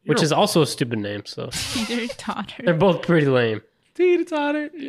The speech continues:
Speaker 2: <laughs>
Speaker 1: All right, yo, I have a question
Speaker 2: I don't wanna
Speaker 1: that I don't
Speaker 2: answer.
Speaker 1: think you can tell me the answer, but I'm gonna throw it.
Speaker 2: <laughs>
Speaker 1: I'm gonna throw it out there anyway. Where the hell is my tip money going?
Speaker 2: It's going to them.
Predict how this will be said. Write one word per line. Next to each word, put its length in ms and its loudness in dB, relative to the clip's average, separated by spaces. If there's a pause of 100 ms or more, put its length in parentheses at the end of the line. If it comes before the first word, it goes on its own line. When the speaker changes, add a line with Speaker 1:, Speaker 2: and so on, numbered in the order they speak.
(100)
Speaker 2:
<laughs> 280 -6
Speaker 1:
All 80 4
right, 140 4
yo, 220 4
I 140 2
have 140 4
a 40 0
question 440 0 (680)
Speaker 2:
I 80 -6
don't 140 2
wanna 140 4
Speaker 1:
that 120 4
I 60 4
don't 140 4
Speaker 2:
answer. 40 -2
Speaker 1:
think 180 2
you 80 0
can 200 -2
tell 160 2
me 100 2
the 120 0
answer, 340 -2
but 120 -4
I'm 100 -2
gonna 240 0
throw 260 2
it. 100 -2
Speaker 2:
<laughs> 460 0 (300)
Speaker 1:
I'm 40 0
gonna 100 -2
throw 160 4
it 60 4
out 160 2
there 120 2
anyway. 360 0 (520)
Where 240 4
the 60 4
hell 120 4
is 80 2
my 120 4
tip 200 -2
money 240 -2
going? 240 -6 (1500)
Speaker 2:
It's 100 -20
going 220 2
to 60 4
them. 320 2